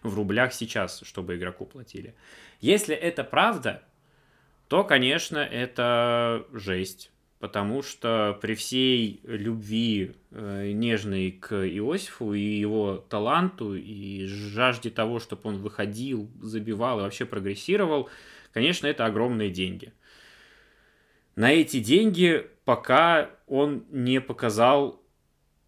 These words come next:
даже, наверное, наполовину. То есть, если мы с-, сравниваем с Хвичей,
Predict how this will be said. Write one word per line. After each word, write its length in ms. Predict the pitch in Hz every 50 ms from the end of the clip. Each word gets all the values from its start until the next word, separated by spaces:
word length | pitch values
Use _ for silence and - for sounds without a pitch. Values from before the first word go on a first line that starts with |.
| _ _ _ _
даже, 340 | - 127 113 120 127 120 120
наверное, 460 | 117 117 113 123 135 127 127 123 120 117
наполовину. 800 | 120 113 - 120 110 110 110 110 107 107 101 95 90 90 - - _ _ _ _
То 120 | - 131 127
есть, 260 | 131 127 - - -
если 280 | 123 143 143 - - 143
мы 280 | 135 139 139 135 131 127
с-, 140 | 127 - - _ _
сравниваем 720 | - - - - - - 113 120 120 107 107 107 104 101 98
с 60 | 95 -
Хвичей, 680 | - - 117 139 220 233 226 - - 110 95 98 -